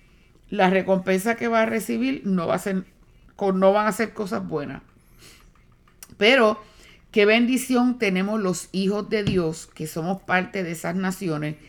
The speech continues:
que hemos reconocido su grandeza, su poderío, y que alabamos y bendecimos su nombre.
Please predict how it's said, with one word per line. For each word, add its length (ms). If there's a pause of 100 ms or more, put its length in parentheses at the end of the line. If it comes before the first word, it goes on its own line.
(320)
que 640
hemos 300
reconocido 800
su 200
grandeza, 640
su 220
poderío, 720 (340)
y 220
que 160
alabamos 840
y 120
bendecimos 800
su 180
nombre. 500